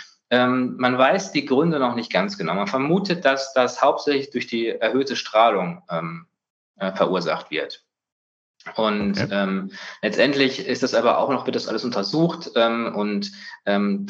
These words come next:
Speaker 1: da war jetzt auch letztendlich, daher kommt auch die Idee dieses, dieses Handheld Bioprinters. Ähm, wenn die Wundheilung, ähm, im Weltraum verschlechtert ist, wie können wir sie denn verbessern?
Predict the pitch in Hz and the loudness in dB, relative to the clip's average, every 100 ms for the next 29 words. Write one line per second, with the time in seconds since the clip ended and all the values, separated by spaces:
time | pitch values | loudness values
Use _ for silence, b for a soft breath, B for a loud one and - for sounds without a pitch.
0 | - 104 113 113 - - - 110 - 110 | 0 2 4 4 2 -2 -4 -2 -2 -4
1 | 135 120 - 107 120 120 120 110 - 95 | -2 -2 2 2 4 2 -2 -2 -4 -6
2 | 98 101 107 123 101 98 - - _ - | -4 0 0 0 -2 -6 -8 -16 _ -6
3 | 95 90 - 110 113 101 - 98 113 - | -4 -4 -2 -2 0 -4 0 0 0 -2
4 | 120 123 127 123 B B B - 104 104 | -4 0 -2 -2 B B B -8 -4 -2
5 | 101 123 165 151 139 127 - 123 147 - | 0 2 2 2 0 0 -2 -2 -4 2
6 | 131 120 123 - - 117 113 113 110 101 | 2 2 -2 -6 -4 0 0 -2 -6 -8
7 | - 123 123 117 143 - 120 120 120 110 | -8 0 2 4 2 2 2 2 2 2
8 | 139 170 143 - 92 - - 120 127 120 | 4 2 2 0 -4 -8 -10 0 2 2
9 | 120 120 113 120 147 - 113 175 | 0 -2 0 2 2 4 2 0